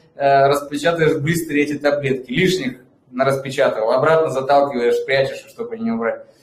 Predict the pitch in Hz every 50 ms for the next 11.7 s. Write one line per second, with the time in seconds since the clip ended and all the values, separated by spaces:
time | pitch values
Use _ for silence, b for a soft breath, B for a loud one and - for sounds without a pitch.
0 | B B B - 135 135 143 143 147 147 151 151 156 151 156 151 156 147 143 143
1 | 139 127 113 113 - - B B B B B B B B B _ 120 - - -
2 | 160 160 170 170 175 170 160 156 156 156 151 156 - - - - - 151 151 160
3 | 165 160 151 139 131 131 131 131 147 160 170 165 165 160 151 143 143 143 143 143
4 | 147 143 135 123 117 - - - 113 110 110 110 110 107 107 107 110 113 - -
5 | 120 - - - 139 143 139 147 170 180 175 160 156 151 156 - 147 143 135 135
6 | 131 131 - - - - - _ - _ - 143 135 139 147 151 160 160 156 147
7 | - 151 156 175 185 185 185 - 123 123 135 156 160 156 147 143 139 143 135 -
8 | 143 151 160 160 147 - - - - - 123 123 127 123 - - - 151 151 147
9 | - 156 139 - - - 127 113 110 113 117 117 - 143 - 131 135 131 127 143
10 | 139 - - 139 127 120 113 117 - - 110 107 - B B B B B B -
11 | 147 151 - 185 190 196 - 127 - - - - -